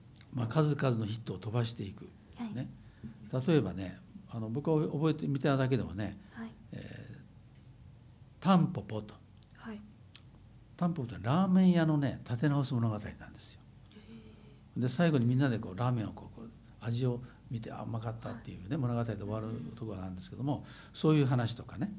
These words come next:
Speaker 2: はい。
Speaker 1: あ、マルサの女って聞いたことある？マルサの女。
Speaker 2: あ、そうですね。両親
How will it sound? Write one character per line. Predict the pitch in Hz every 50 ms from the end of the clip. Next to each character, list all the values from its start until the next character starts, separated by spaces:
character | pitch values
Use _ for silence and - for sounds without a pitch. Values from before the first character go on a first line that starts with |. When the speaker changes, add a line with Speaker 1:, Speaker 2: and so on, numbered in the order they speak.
| - - -
Speaker 2:
は | - -
い。 | - - - - - - - - - -
Speaker 1:
あ、 | - 101
マ | 107 117 165 214
ル | 233
サ | 214 214 165 120
の | 107 104
女 | 98 98 101 101
っ | 101
て | -
聞 | 104
い |
た | 107 117
こ | 113 -
と | 85
あ | 87
る？ | 113 135 120
マ | 104 113
ル | 120 117
サ | - 92 87
の | 80 78
女。 | 76 76 - - - - - - - - - - - - - - - - - - - - - - - 208
Speaker 2:
あ、 | 220 220 208 - - - - -
そ | - 262
う | 240
で | 226
す | - 214
ね。 | 202 208 196
両 | 254 349 508 403
親 | - - 240 220 214 208 208